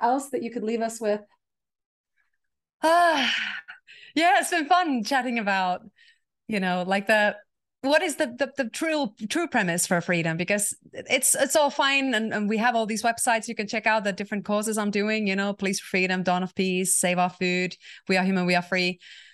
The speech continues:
Speaker 2: And, and it's all available there. But honestly, how much we're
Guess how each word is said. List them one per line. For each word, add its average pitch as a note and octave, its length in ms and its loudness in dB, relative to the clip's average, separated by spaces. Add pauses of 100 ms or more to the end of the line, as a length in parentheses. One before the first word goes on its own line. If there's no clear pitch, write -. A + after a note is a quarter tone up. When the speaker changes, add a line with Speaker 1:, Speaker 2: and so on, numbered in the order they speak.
(140)
Speaker 2:
And, F#3 220 0
and F#3 240 0
it's G#3+ 160 2
all B3+ 140 4
available G#3 360 2
there. G#3 240 2
But F3 200 0 (380)
honestly, C4 380 0
how C4+ 240 4
much C4+ 340 0
we're A#3 160 0